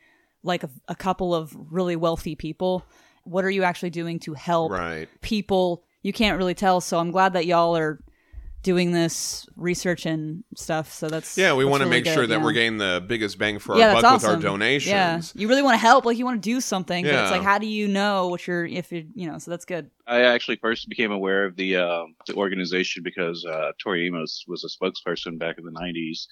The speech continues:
Speaker 1: Okay.
Speaker 3: And so that's how I kind of became aware of who they were
Speaker 1: I
Speaker 3: and
Speaker 1: became
Speaker 3: kind of
Speaker 1: aware
Speaker 3: follow
Speaker 1: of
Speaker 3: what
Speaker 1: the
Speaker 3: they
Speaker 1: organization, yeah,
Speaker 3: and
Speaker 1: like
Speaker 3: be-, and follow what they do, uh, throughout the years. And I, I,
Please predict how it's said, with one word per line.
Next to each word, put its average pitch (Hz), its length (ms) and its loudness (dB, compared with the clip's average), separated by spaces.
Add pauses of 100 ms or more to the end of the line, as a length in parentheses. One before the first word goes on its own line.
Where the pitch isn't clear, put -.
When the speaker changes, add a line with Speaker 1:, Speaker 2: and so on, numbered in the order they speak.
Speaker 1:
Okay. - 240 -14 (160)
Speaker 3:
And 78 420 -10
so 76 460 -6 (260)
that's 123 140 0
how 156 100 10
I 120 80 10
kind 117 160 2
of 92 120 -2
became 110 240 -6
aware 87 300 -2
of 76 60 -14 (180)
who 101 100 -10
they 82 140 -4
were 78 340 -8
Speaker 1:
I 254 60 2
Speaker 3:
and 254 40 0
Speaker 1:
became 359 280 -4
Speaker 3:
kind 269 100 0
of 175 60 0
Speaker 1:
aware 196 220 2
Speaker 3:
follow 208 120 8
Speaker 1:
of 202 60 6
Speaker 3:
what 196 80 6
Speaker 1:
the 180 60 0
Speaker 3:
they 202 80 4
Speaker 1:
organization, 170 560 -4
yeah, 190 240 4
Speaker 3:
and 123 180 8
Speaker 1:
like 107 100 -2
Speaker 3:
be-, 117 280 2
and 123 280 8 (120)
follow 127 240 6
what 110 180 -4
they 101 140 -4
do, 98 400 -2
uh, 82 300 -6 (160)
throughout 85 240 -4
the 85 60 -8
years. 80 280 -6
And 85 140 -10
I, 92 340 -2 (160)
I, 90 40 -4